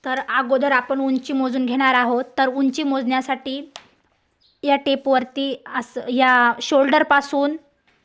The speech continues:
असा टेप ठेवायचा. तर कमरेपर्यंत असं मोपायचं, असं शोल्डरपाशी ठेवायचा टेप आणि असा खाली असा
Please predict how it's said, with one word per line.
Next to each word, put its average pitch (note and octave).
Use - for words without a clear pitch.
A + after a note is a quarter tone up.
असा C4
टेप C#4
ठेवायचा. C4+
तर C4+
कमरेपर्यंत C4+
असं B3+
मोपायचं, C4
असं B3+
शोल्डरपाशी C4+
ठेवायचा C4+
टेप C#4
आणि C4
असा B3+
खाली C4
असा C4+